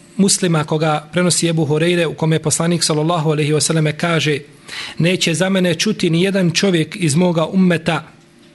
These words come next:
niti židov, niti kršćanin, a potom da ne prihvati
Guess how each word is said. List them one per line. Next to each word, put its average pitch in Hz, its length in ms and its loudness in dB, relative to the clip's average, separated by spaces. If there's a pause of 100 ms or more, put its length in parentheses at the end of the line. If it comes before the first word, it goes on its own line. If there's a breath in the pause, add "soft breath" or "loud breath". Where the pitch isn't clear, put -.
(540 loud breath)
niti 170 280 0
židov, 190 360 2
niti 170 220 0
kršćanin, 170 640 2
a 147 100 -2
potom 185 400 0
da 165 100 2
ne 160 160 -2
prihvati 170 580 0